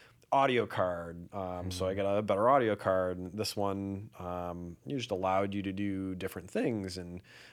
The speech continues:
Speaker 1: "Oh, I need software to, like, edit with," and it just kind of built from there. And, like, the more I got into it, the more excited I got, 'cause I had
Speaker 2: Mm-hmm.
Speaker 1: more control over it, and
Speaker 2: Yeah.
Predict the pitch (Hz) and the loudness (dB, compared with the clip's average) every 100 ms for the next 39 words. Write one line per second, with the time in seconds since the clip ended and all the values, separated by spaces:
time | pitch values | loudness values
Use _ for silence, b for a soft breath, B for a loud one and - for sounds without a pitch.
0 | - 90 104 127 - 202 - 117 101 95 | -12 -6 -4 0 4 4 2 0 0 2
1 | 104 110 208 - 117 98 90 95 92 113 | 2 4 2 4 2 0 0 -4 -6 -4
2 | 117 110 - 104 87 - _ _ _ _ | -4 -2 0 0 -2 -12 _ _ _ _
3 | - 101 104 - 90 98 117 90 85 90 | -6 -4 -4 -6 -4 0 0 -2 -4 -8
4 | - 95 98 110 101 95 92 110 113 90 | -6 -4 2 4 4 2 2 0 -2 -6
5 | 95 95 92 - 92 98 101 87 90 127 | -2 -2 -2 -2 0 0 0 -2 0 0
6 | 147 - 98 104 101 101 98 98 90 - | 0 -4 -2 0 0 0 -2 -4 -6 -2
7 | 95 110 110 110 127 - 87 87 90 | 0 0 2 2 2 -2 -8 -4 -4